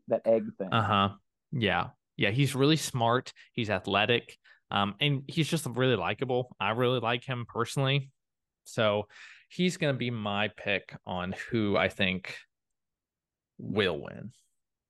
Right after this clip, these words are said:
Speaker 1: Do you have Jag, or does Alonzo have Jag?
Speaker 2: Uh, nope, Alonzo does, of course. Yeah. Classic.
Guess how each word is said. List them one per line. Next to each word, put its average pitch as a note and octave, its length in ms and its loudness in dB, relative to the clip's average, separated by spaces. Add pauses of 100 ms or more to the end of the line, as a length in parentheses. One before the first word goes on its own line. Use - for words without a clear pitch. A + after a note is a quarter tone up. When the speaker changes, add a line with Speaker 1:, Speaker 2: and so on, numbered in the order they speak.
(480)
Speaker 1:
Do C3+ 100 -4
you C4+ 180 6
have D4+ 180 6
Jag, D#4 260 6
or A3+ 80 8
does D#3 160 0
Alonzo C#3+ 380 6
have G#2 100 0
Jag? D#2+ 360 0 (200)
Speaker 2:
Uh, A2 220 4
nope, D#3+ 200 6 (120)
Alonzo A#2 300 4
does, A2+ 340 -6 (180)
of - 60 -20
course. - 440 -8 (1300)
Yeah. - 360 -8 (760)
Classic. C#3 760 0